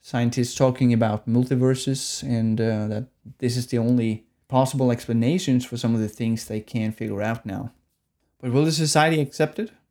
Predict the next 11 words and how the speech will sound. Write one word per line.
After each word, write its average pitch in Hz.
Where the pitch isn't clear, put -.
Probably 120
not. -
And 117
a 117
bunch 131
of 135
religions 143
will, 127
you 120
know, 123
still 127